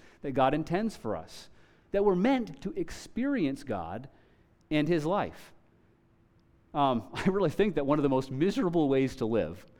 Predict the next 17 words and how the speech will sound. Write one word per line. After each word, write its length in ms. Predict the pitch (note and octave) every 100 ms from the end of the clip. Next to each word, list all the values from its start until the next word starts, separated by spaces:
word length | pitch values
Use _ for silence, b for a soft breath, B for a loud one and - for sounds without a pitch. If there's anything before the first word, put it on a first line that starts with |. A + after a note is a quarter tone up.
| b b b _
is 140 | D#3+ D3
to 120 | D3
know 300 | D3+ F#3 A#3
the 80 | F3+
truths 400 | - G#3+ G#3+ E3
of 80 |
Christianity 800 | - E3 - C3+ C#3 A2+ F#2 G2+ b b b _ _ -
but 200 | C#3+ C#3+
not 180 | C#3+
experience 560 | D3+ - - D#3 A2+ G2
it. 120 | D#2+ - _ _ _ _ _ _ _ -
It's 260 | C#3 -
like, 220 | D3+ D#3+ D#3+ -
you 200 | C#3 D3+ - B -
know, 60 |
uh, 380 | D3+ B2+ A#2+ A2+ G#2 - - _ - - - _ _ _ -
knowing 540 | D3+ A3 C4 B3+ -